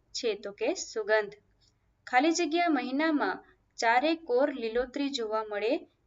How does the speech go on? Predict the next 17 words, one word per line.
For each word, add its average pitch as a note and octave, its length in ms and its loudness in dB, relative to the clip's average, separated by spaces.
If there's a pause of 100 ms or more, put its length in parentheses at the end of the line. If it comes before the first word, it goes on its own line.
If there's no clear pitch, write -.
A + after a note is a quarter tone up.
(100)
છે. A3+ 280 -2
તો - 200 -14
કે A#3 240 -4
અષાઢ G#3+ 560 -2
મહિનામાં. G3+ 600 -8 (1000)
પ્રભાતે D4 560 2
પછેડિયુંના C#4 880 -2
ઓઢીએ A#3 460 0
જી. A#3+ 420 -8 (180)
એ A3 140 0
જી C#4+ 320 -4
આવ્યા A#3+ 400 0
ખાલી G#3+ 340 -4
જગ્યા A3 540 -2 (200)
થા-, G#3 240 2 (500)
જાય A3 300 2 (340)
અંજવાળા. G#3 720 -2